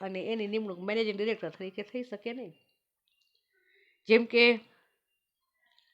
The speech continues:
જે વ્યક્તિની નિમણૂક મેનેજિંગ ડિરેક્ટર તરીકે થવાની હોય તેની ઉંમર એકવીસ વર્ષથી નીચે અને સિત્તેર વર્ષથી વધુ ન હોવી જોઈએ. તો સ્વાભાવિક જ છે કે જે વ્યક્તિને આપણે ડિરેક્ટર બનાવીએ છીએ તો એની વય મર્યાદાનું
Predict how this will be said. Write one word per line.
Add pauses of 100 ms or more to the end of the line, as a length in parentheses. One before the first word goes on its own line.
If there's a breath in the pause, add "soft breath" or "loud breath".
(560)
જે
વ્યક્તિની
નિમણૂક
મેનેજિંગ
ડિરેક્ટર
તરીકે
થવાની
હોય
તેની
ઉંમર
એકવીસ
વર્ષથી
નીચે
અને
સિત્તેર
વર્ષથી
વધુ
ન
હોવી
જોઈએ. (440)
તો
સ્વાભાવિક
જ
છે (840)
કે
જે
વ્યક્તિને
આપણે
ડિરેક્ટર
બનાવીએ
છીએ
તો
એની
વય
મર્યાદાનું